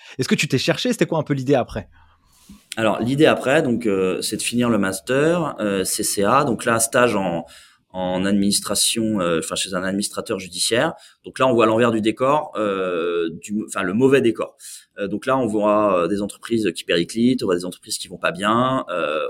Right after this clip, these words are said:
Speaker 2: on touche à un pan du droit qu'on apprend évidemment, euh, dans ce cursus, hein, les, le droit des entreprises en difficulté. Euh,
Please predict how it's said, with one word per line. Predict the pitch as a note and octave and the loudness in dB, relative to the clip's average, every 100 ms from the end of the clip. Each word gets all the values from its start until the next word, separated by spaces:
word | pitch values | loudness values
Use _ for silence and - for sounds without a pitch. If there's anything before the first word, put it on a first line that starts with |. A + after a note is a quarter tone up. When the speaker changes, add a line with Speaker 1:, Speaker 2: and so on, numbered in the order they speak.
| - | -8
Speaker 2:
on | G#2 | -14
touche | - A#2+ - - | -8 -6 -4 -4
à | F2+ E2 G#2+ | -4 -4 -4
un | G#2+ | -2
pan | C#3 C3 | 2 2
du | A#2+ | 2
droit | G#2+ B2 | 4 2
qu'on | G#2+ | 2
apprend | F#2 F#2 A2+ G#2 | -4 -6 -4 -4
évidemment, | F2+ F#2 F#2+ G2 F2 | -4 -4 -4 -2 -4
euh, | |
dans | F#2 | -6
ce | F2 - | -8 -8
cursus, | F2 - - G3+ - | -10 -10 -8 -4 -4
hein, | C3 A#2+ F#2 | -2 -2 -2
les, | F2+ E2+ | -2 -4
le | F2 | -8
droit | E2+ A2 | -2 -2
des | G2 | 0
entreprises | F#2+ A2 | -4 -8
en | G#2 | -8
difficulté. | F#2 - F#2 C3+ - _ - - - _ _ _ _ - | -6 -10 -6 -4 -4 _ -20 -20 -20 _ _ _ _ -10
Euh, | F2 | -10